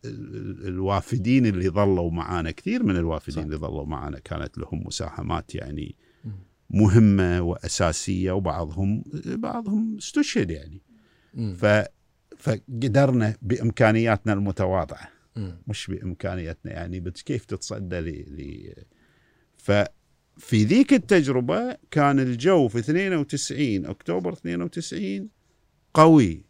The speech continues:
Speaker 1: ضد ال-، ش سوت ال-، الحكومة أو السلطة؟ خذت خمسة
Speaker 2: مم.
Speaker 1: أو أربعة، إذا ما تخوني الذاكرة، من ال-، ال-، الأعضاء المنتخبين، واختارت ناس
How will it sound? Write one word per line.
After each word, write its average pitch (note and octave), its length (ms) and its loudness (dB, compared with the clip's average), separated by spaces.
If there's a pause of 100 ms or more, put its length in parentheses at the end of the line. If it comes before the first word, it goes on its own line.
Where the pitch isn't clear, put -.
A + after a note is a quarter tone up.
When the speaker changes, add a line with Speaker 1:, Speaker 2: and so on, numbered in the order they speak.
(100)
Speaker 1:
ضد F2+ 260 -6
ال-، F2 180 -4
ش - 100 -16
سوت F3 500 6
ال-، F2+ 300 -6 (260)
الحكومة F#2 840 -4 (160)
أو E2+ 260 -4
السلطة؟ - 680 -10 (680)
خذت E3+ 560 4 (320)
خمسة F3+ 640 2 (640)
Speaker 2:
مم. G2+ 240 -6
Speaker 1:
أو F#2 180 -4
أربعة، A#2 360 2
إذا D#2+ 180 -6
ما D#2 140 -8
تخوني E2+ 300 -6
الذاكرة، G2 540 -6 (460)
من A#2 440 6
ال-، F2+ 60 -10 (720)
ال-، E2 480 -12 (240)
الأعضاء F#2+ 600 -2
المنتخبين، G#2+ 760 0
واختارت D#3+ 640 4
ناس E3 360 2